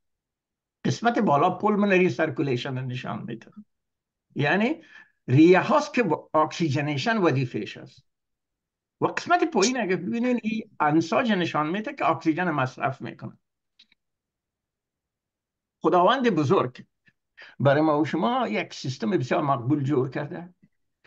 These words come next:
اکسیژن افینیتی فوق العاده شدید به مقابل هموگلوبین داره و این افینیتی صدها بار بلند میره موقعی که تمپرچر پایین شوه و پی اچ بلند بره. این رو شما در فیزیولوژی خوانده. و ببینین،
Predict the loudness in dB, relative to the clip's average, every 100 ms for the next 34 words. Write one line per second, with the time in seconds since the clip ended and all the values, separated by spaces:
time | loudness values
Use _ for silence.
0 | -20 -20 -4 -2 -2 -4 -4 -2 2 2
1 | 2 2 0 0 2 4 4 4 2 2
2 | -2 -2 -2 -6 -6 -4 -4 -4 -4 -4
3 | -4 -4 -2 -2 -2 -4 -2 0 2 2
4 | 4 2 2 -6 -4 -4 -2 0 -2 -2
5 | -2 -2 -2 -6 -6 -6 -8 -4 -4 0
6 | -2 2 2 2 0 0 0 -2 -2 0
7 | 2 2 0 -4 -2 -2 -4 -14 -20 -6
8 | -4 -2 -4 -4 -6 -4 0 2 4 2
9 | 0 0 0 -2 -2 -4 -4 -2 -2 -2
10 | -4 -8 -14 _ _ _ _ -2 0 0
11 | 0 0 2 0 2 0 2 0 -2 -8
12 | -10 -16 _ _ _ _ _ _ _ -20
13 | -8 0 4 4 4 4 2 0